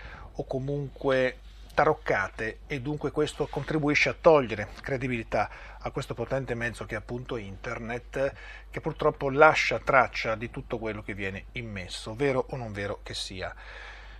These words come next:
Ho aperto con questa notizia molto vicina purtroppo, eh,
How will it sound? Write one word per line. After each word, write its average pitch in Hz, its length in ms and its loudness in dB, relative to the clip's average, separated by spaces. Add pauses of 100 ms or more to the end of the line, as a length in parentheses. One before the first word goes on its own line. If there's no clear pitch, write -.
(640)
Ho 151 100 6
aperto 170 400 12
con 135 160 2
questa 139 600 10 (340)
notizia 131 720 0 (1040)
molto 135 280 0
vicina 135 260 0
purtroppo, 123 580 0
eh, 107 240 -2